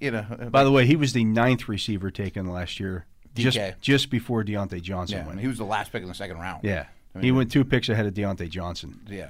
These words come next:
Speaker 2: Imagine if the Steelers had drafted, it, may-, maybe they would have, I don't know. I know that they like
Speaker 1: Deontay's
Speaker 2: De-,
Speaker 1: fine,
Speaker 2: I know
Speaker 1: but
Speaker 2: they
Speaker 1: right.
Speaker 2: like Deontay. I think they
Speaker 1: Of
Speaker 2: had
Speaker 1: course.
Speaker 2: Deontay as their number one receiver.
Speaker 1: Mm-hmm.
Speaker 2: Uh, but
Speaker 1: I think the
Speaker 2: Metcalf's
Speaker 1: best yet
Speaker 2: pretty
Speaker 1: to
Speaker 2: good,
Speaker 1: come
Speaker 2: too.
Speaker 1: with him, too.
Speaker 2: Yeah.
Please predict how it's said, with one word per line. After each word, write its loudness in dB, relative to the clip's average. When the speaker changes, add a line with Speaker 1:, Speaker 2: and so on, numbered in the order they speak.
Speaker 2:
Imagine 2
if 0
the -8
Steelers -2
had -6
drafted, -8
it, -6
may-, 0
maybe -2
they 0
would -2
have, -4
I -6
don't 0
know. -10
I 2
know 8
that 2
they 8
like 4
Speaker 1:
Deontay's 2
Speaker 2:
De-, -10
Speaker 1:
fine, 2
Speaker 2:
I 8
know 8
Speaker 1:
but 6
Speaker 2:
they 10
Speaker 1:
right. 8
Speaker 2:
like 8
Deontay. 6
I 4
think -2
they 0
Speaker 1:
Of 4
Speaker 2:
had 2
Speaker 1:
course. -2
Speaker 2:
Deontay 0
as -4
their -4
number -4
one 0
receiver. -2
Speaker 1:
Mm-hmm. -2
Speaker 2:
Uh, -6
but -10
Speaker 1:
I -4
think -4
the -2
Speaker 2:
Metcalf's 2
Speaker 1:
best -2
yet -2
Speaker 2:
pretty -4
Speaker 1:
to -4
Speaker 2:
good, -4
Speaker 1:
come 2
Speaker 2:
too. 0
Speaker 1:
with -4
him, -2
too. -6
Speaker 2:
Yeah. -2